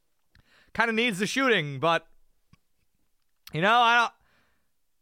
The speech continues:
by the way, it was kind of a get for the Grizzlies, too. The Grizzlies being able to get Luke Kennard, I think, like,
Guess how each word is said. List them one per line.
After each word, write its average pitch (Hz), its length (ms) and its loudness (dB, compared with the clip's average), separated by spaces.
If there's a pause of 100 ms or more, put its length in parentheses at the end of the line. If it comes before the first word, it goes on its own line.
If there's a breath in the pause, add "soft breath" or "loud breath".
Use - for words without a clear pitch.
(280)
by 226 100 0
the 262 60 4
way, 254 80 4
it 240 40 4
was 202 100 -2
kind 269 140 2
of 262 60 2
a 220 60 0
get 208 240 0
for 254 100 -2
the 214 80 -2
Grizzlies, 180 500 0
too. 226 160 -2
The 160 80 -2
Grizzlies 214 360 -4
being 226 160 -2
able 226 180 0
to 196 60 -2
get 214 120 0
Luke 196 200 -6
Kennard, 214 440 2
I 151 100 0
think, 175 260 -4 (420 soft breath)
like, 180 240 0